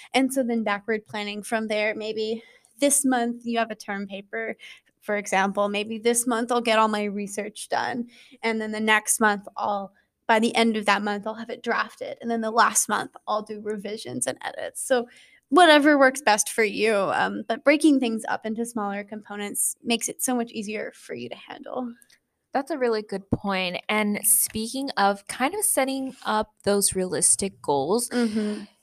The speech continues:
Speaker 2: it's also paramount for us to recognize that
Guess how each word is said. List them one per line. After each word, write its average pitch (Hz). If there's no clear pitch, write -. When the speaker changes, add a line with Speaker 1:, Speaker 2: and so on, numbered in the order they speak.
Speaker 2:
it's 311
also 392
paramount 240
for -
us 214
to 202
recognize 208
that 180